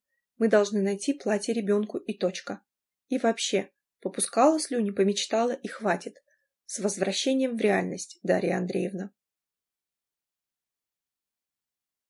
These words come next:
Лизка совершенно измоталась, примеряя наряды.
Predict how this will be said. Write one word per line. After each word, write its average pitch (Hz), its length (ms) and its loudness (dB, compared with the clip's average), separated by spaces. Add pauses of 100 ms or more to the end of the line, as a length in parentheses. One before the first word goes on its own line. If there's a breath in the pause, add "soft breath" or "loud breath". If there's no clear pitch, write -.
(280)
Лизка 330 400 6
совершенно 240 600 2
измоталась, 214 600 0
примеряя 208 500 2
наряды. 208 520 0